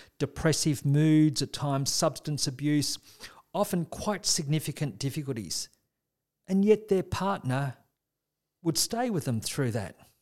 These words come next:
Now, that was a pretty tricky situation to be in, because often you'd think in those relationships it would have been very difficult, put a lot of strain on the partner.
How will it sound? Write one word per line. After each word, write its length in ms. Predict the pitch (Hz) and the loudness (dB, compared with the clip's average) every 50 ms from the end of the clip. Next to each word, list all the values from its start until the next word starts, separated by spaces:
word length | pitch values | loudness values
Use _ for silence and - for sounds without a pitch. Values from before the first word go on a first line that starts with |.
| _ _ _ _ _ _ _ _ _ _ - | _ _ _ _ _ _ _ _ _ _ -2
Now, 100 | 170 196 | 0 2
that 180 | 254 285 277 | 2 2 2
was 120 | 311 277 - | 0 0 0
a 60 | 214 | 0
pretty 300 | - - - 202 196 180 | 0 0 0 0 0 0
tricky 440 | - - - 208 196 - - 175 160 | -2 -2 -4 -4 -4 -2 -2 -2 0
situation 680 | 131 - - 180 - - 175 170 170 147 - - 156 143 | 0 0 0 -2 0 0 0 0 2 0 -2 -4 -2 0
to 80 | 160 | -2
be 400 | 143 127 - 170 170 165 170 185 | 0 2 2 2 2 4 4 4
in, 120 | 180 156 131 | 4 4 4
because 600 | 120 143 - - - 156 156 151 143 - - - - _ - | 2 -2 -4 -2 2 4 6 6 6 4 2 -2 -6 _ 0
often 480 | 175 202 208 - - 160 127 123 110 - | 2 2 2 2 0 -2 -2 -2 -2 -2
you'd 180 | 151 156 143 | -2 -2 -2
think 400 | - - - 160 151 139 - - - | -4 -2 -2 0 0 0 -2 -6 -4
in 180 | 151 143 139 | 0 0 2
those 400 | 143 151 160 180 180 170 175 - | 2 2 2 2 2 0 -2 -2
relationships 720 | 170 165 151 151 160 160 - - 165 - - 160 123 - - | -2 0 0 2 0 0 -2 -4 -4 -2 -2 -4 -4 -4 -4
it 100 | 156 160 | -4 -2
would 140 | 156 156 147 | 0 0 0
have 100 | 139 - | 0 0
been 240 | - 156 151 143 131 | 0 0 0 0 0
very 300 | 117 165 170 180 180 156 | 0 2 2 2 2 0
difficult, 540 | 120 - 165 160 - - - 135 143 - | 2 0 0 0 0 -4 -4 -4 -4 -4
put 160 | - - 151 151 | -4 -4 -2 0
a 40 | |
lot 160 | 151 151 143 139 | 2 2 0 0
of 80 | 127 | 0
strain 720 | 123 - - - - - 175 170 170 156 123 104 98 101 - - - - - - - - - _ _ _ | 0 0 -2 -2 -2 -2 -2 0 2 2 0 0 -2 -4 -8 -12 -18 -20 -20 -20 -20 -20 -20 _ _ _
on 280 | - 175 175 185 185 | 0 4 6 6 6
the 80 | 180 165 | 4 2
partner. 580 | - - - 127 110 104 - - - 95 82 | 0 -2 -2 0 -2 -2 -4 -6 -10 -10 -10